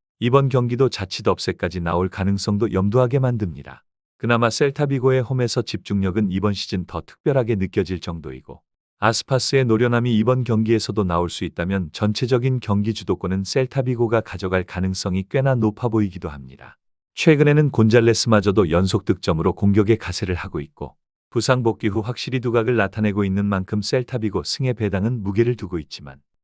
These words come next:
결국 최근 분위기를 타고 있는 에스파뇰의 공세에 셀타비고도 당황하는 상황이 만들어질 가능성이 꽤 있어 보입니다.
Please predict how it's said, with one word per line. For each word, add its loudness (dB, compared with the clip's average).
결국 2
최근 2
분위기를 2
타고 -2
있는 4
에스파뇰의 2
공세에 2
셀타비고도 0
당황하는 2
상황이 0
만들어질 2
가능성이 -2
꽤 6
있어 2
보입니다. -8